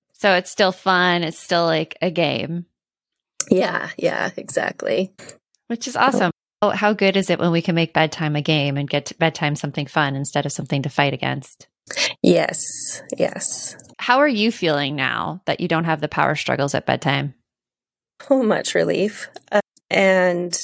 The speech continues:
Speaker 2: you know, to be able to just have that time with my husband or to even just go to bed early if I need to <laughs> has been so helpful. And I've noticed a shift in my own attitude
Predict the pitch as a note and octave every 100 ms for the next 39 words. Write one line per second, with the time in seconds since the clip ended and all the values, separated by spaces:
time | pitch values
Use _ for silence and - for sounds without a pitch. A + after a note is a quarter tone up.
0 | - - - _ _ _ _ - A3 G3+
1 | G3 A3+ G#3+ A#3+ B3 G#3+ G3 G3 - F3+
2 | F#3 F#3+ - - F#3 F3+ G3 - - F#3
3 | F3+ F3 E3+ A#3+ A#3 A#3 A3 G3+ - F#3
4 | F3+ E3+ F3 - G3+ G#3+ A3+ G#3 G3 _
5 | _ _ - F3+ - F3 E3+ F3 F3 F3+
6 | G#3+ B3 B3 A#3+ B3 A3+ A3+ B3+ C#4 C4+
7 | C#4+ - - - - - - G#3 G3+ -
8 | G#3 F#3+ F3+ - - - - - - A3+
9 | A3 G3+ F#3+ - E3 D#3+ - - - -
10 | - G3+ - A3 A#3+ A#3 G#3+ G3+ G3+ G3+
11 | - G#3 G#3 F#3+ F#3 F3 - G3 G3+ F3
12 | E3 E3 - - D3+ D#3 E3+